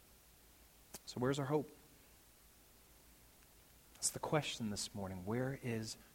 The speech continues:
your hope? If you get to the fourth soil and you're thinking,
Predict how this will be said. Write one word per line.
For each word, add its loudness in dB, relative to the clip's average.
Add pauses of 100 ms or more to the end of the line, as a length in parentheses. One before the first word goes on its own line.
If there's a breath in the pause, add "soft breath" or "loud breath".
(100)
your -2 (320)
hope? -8 (2000)
If -8
you 6
get 12
to 12
the 12
fourth 10
soil 12
and 8
you're 4
thinking, 4